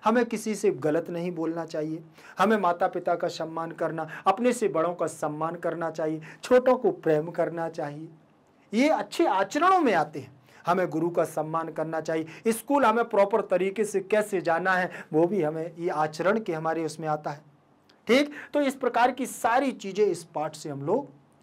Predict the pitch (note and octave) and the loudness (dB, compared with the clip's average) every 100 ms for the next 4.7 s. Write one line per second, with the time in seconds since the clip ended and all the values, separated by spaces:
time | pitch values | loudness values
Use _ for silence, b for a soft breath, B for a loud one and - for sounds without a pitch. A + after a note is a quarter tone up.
0 | _ - - G3+ - B2 A#2+ b b b | _ -12 -10 -8 -10 -14 -16 b b b
1 | F3+ F#3 G3+ A3+ A3+ B3+ D4+ E4+ b b | 6 8 8 8 6 6 4 0 b b
2 | b - F3 C3+ A#2+ B - G3+ B3 C#4+ | b -2 0 0 -8 B 4 6 6 4
3 | C#4+ D#4 D#4 - A#3 - - - B3 A#3+ | 4 2 2 2 0 0 -10 -2 2 2
4 | A#3+ D3+ - - E3+ C3+ G#2 | 0 -6 -8 -4 -4 -4 -10